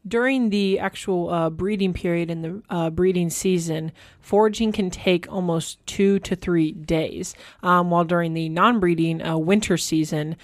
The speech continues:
they may swim further away from the colony in order to find this food. And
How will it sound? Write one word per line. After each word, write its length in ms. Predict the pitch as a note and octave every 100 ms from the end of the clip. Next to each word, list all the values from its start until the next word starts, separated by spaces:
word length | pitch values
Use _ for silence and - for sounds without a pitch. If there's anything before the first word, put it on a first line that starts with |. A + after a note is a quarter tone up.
| - - -
they 200 | F3+ F#3
may 300 | F#3 F3+ F3
swim 460 | - - E3+ E3
further 420 | E3+ - F#3+ F3 E3
away 560 | F3 D#3 E3+ A3 F#3
from 180 | F3 F3+
the 80 | E3
colony 480 | - D#3+ D#3 D#3+ D3+
in 140 | E3
order 260 | D#3+ D#3 D3+
to 160 | -
find 320 | D3+ D#3 D#3
this 200 | D#3 E3+
food. 400 | - E3 D#3 - - _ _ _ -
And 360 | G#3 G3+ F#3+